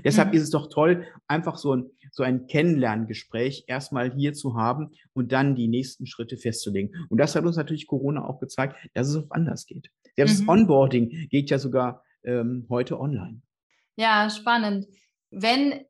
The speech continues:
Speaker 2: ich jetzt an diese Bewerbungsgespräche denke, also so die Klassiker. Ich habe ja auch mal Bewerbungsgespräche geführt, habe viele Leute eingestellt. Gibt's da von deiner Seite auch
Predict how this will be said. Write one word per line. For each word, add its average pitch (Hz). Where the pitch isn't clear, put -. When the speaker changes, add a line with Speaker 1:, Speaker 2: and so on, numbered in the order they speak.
Speaker 2:
ich 269
jetzt -
an 247
diese 240
Bewerbungsgespräche 190
denke, 180
also 220
so 220
die 220
Klassiker. 156
Ich 214
habe 214
ja 214
auch 240
mal 240
Bewerbungsgespräche 247
geführt, 277
habe 240
viele 269
Leute 247
eingestellt. 202
Gibt's 285
da 330
von 285
deiner 262
Seite 254
auch 254